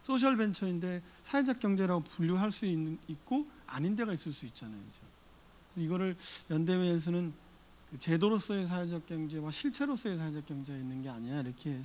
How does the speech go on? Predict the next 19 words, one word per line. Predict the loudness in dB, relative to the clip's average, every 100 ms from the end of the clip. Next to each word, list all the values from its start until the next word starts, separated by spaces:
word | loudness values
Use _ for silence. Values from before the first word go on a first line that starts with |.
| -6
생각을 | -2 0 -2
하고 | -6 -4 -4
있어요. | -4 -10 -10 -12 -16 -20 -20 -16 -12
우리 |
정체성 | -10 -8 -8 -8 -6 -8
선언 | -6 -4 -4
내에서. | -6 -10 -8
그런데 | -6 -4 -6 -8 -14 -20 -20 -20 -20 -20 -20 0
그 | 4 4 2 -8 -8
실체로서의 | 2 4 4 4 4 4 4 4
사회적 | 2 2 0
경제를 | -2 -2 0 -2
구성하는 | -4 -6 -2 0 0 0 -2 -6 -18
근본적 | 0 2 4 2 0 -4 -8 -20 -20 -20 -20 -20 -10
변하지 | 0 4 6 4 4
않는 | 4 2 2 -2
존재의 | 0 -2 0 -2
성질이 | 0 -2 0 2 0
뭐냐, | -2 -6 -6